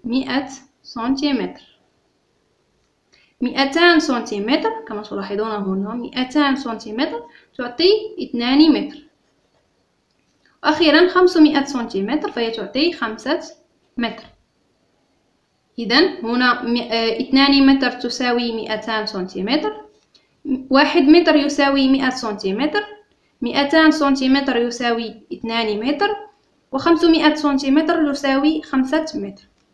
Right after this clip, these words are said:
إذن، آه، الآن ننتقل إلى السؤال الموالي.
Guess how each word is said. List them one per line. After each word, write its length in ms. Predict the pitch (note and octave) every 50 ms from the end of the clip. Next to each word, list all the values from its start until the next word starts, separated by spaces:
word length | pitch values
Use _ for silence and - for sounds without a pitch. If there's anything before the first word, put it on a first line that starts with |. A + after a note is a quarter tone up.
| _ _ _ _ _ _ _ _ _ _ _ _ _ _ _ _ _ _ _ _ -
إذن، 320 | C4+ C4 C#4+ D#4 F#4+ F4 -
آه، 340 | - B3+ B3 B3 B3 B3 A#3+
الآن 360 | A#3 - - C4+ D4 E4 E4
ننتقل 420 | D4+ - - - A3+ - - D4+
إلى 340 | D4 - A#3 A3+ B3 C4 -
السؤال 540 | B3+ - - - - - B3 B3+ C#4+ C#4+ -
الموالي. 760 | B3 A3+ G#3 G3 F#3+ F#3+ F3+ F3 G3 A#3+ D4 G#4 A4 - -